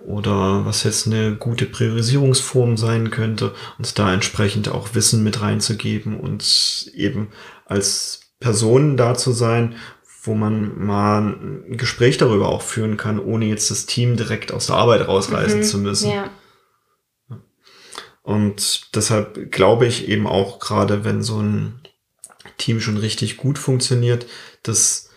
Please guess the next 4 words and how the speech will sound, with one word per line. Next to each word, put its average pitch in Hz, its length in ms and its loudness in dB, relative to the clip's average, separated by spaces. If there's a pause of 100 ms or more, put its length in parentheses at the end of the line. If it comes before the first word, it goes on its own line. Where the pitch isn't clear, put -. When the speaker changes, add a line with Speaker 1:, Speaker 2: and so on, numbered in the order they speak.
(260)
Speaker 1:
dann 110 420 0
immer 110 280 -2
mehr 117 640 4
solche 110 840 0